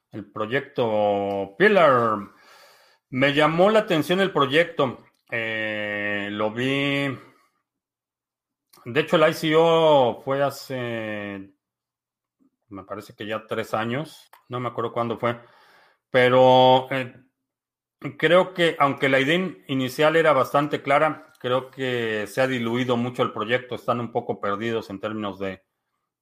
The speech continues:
de la dirección, pero creo que tiene potencial para recuperarse.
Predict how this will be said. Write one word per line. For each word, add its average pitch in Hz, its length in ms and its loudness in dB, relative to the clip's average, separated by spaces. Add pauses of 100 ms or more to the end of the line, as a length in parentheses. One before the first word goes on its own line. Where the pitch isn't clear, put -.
(160)
de 107 200 -4
la 104 120 2
dirección, 120 720 0
pero 107 560 2
creo 131 160 2
que 151 80 -2
tiene 127 480 0
potencial 113 640 -4
para 101 480 0 (180)
recuperarse. 110 760 -4